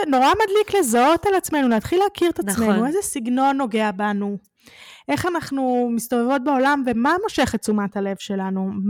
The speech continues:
Speaker 1: מה הסגנון הזה, איזה טביעת יד היא ממש מח-, מהדהדת את השפה שלי, איזה
Speaker 2: נכון.
Speaker 1: אנשים מדליקים אותי, איזה אומנות מדליקה אותי, להתחיל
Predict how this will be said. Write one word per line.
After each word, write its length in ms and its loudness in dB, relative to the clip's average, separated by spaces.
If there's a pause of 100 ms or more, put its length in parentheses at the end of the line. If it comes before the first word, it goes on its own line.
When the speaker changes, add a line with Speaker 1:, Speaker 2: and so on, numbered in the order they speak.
(240)
Speaker 1:
מה 120 2 (160)
הסגנון 520 -4
הזה, 420 -2
איזה 160 -4
טביעת 460 -2
יד 380 0 (480)
היא 100 0
ממש 480 0
מח-, 340 -8
מהדהדת 760 -2
את 100 -8
השפה 420 -4
שלי, 360 -4 (540)
איזה 240 -4
Speaker 2:
נכון. 120 0
Speaker 1:
אנשים 480 -2
מדליקים 520 -2
אותי, 360 -8
איזה 180 -2
אומנות 480 -2
מדליקה 420 -6
אותי, 240 -6
להתחיל 380 -4